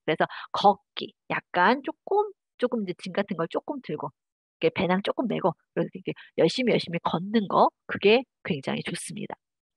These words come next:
예, 그리고 비타민 D는 더 많이 드셔야 되겠죠? 예, 그리고 선크림을 바르면 비타민 D 농도를, 우리가 비타민 D를 흡수할 수가 없기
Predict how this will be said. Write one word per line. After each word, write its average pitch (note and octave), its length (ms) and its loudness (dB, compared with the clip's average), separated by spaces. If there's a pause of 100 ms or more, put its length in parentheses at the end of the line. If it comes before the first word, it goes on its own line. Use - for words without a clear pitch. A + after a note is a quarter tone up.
(380)
예, D3 100 2
그리고 F3 400 4
비타민 A3 440 0
D는 F#3 380 -2 (240)
더 E3+ 200 2
많이 F3+ 520 0
드셔야 D#3 380 -2
되겠죠? G3+ 580 2 (180)
예, D3 140 -4
그리고 F3 180 -2 (220)
선크림을 F4 520 0
바르면 E3+ 580 2 (280)
비타민 D#3 340 -6
D D#3 100 -14
농도를, D#3+ 580 6 (280)
우리가 D3 220 0
비타민 E3 580 -4
D를 F3+ 320 2
흡수할 D#4+ 320 2
수가 - 200 -2
없기 - 220 -8